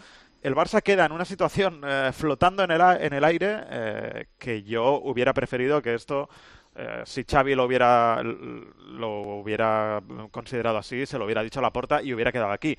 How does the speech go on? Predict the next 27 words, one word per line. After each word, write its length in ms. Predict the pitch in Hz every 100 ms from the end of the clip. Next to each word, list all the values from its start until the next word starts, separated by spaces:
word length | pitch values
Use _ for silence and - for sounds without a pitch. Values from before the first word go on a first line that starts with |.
| - - - -
También 260 | 127 131
es 100 | 143
muy 100 | 143
difícil 360 | 131 156 156 160
que 120 | 143
no 60 | 117
haya 120 | 120
filtraciones, 720 | 135 131 143 160 165 160 156
que 80 | 127
ningún 200 | 113 123
periodista 340 | 127 127 127
se 100 | 127
entere, 260 | 120 139 151
etcétera. 420 | 135 143 131 101 - - - _ -
Pero 180 | 127 110
vamos, 360 | 123 135 - -
hacerlo, 380 | 123 143 139 -
en 80 | 143
el 60 |
momento 280 | 139 151 165
en 60 | 170
que 80 |
lo 60 | 170
haces 240 | 156 151
público, 500 | - 156 165 180 214 156
hay 160 | 117
un, 200 | 120 120